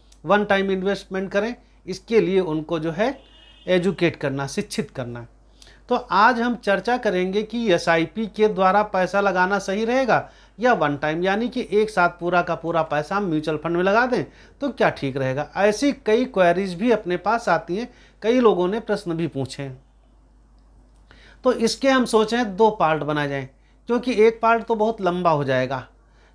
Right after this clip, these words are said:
सभी लोगों के फिर समझ में भी नहीं आएगा कैसे क्या होना। देखिए, एसआईपी का मतलब तो सभी लोग लगभग जानते ही जानते हैं,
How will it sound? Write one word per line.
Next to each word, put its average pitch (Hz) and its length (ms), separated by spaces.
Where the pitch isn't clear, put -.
सभी 202 260
लोगों 233 280
के 233 80
फिर 247 160
समझ 185 360
में 180 160
भी 180 100
नहीं 175 180
आएगा 202 280
कैसे 175 360
क्या 165 200
होना। 127 380
देखिए, 214 380
एसआईपी 196 520
का 233 160
मतलब 220 440
तो 220 80
सभी 208 260
लोग 208 200
लगभग 190 340
जानते 170 340
ही 233 60
जानते 170 400
हैं, 233 240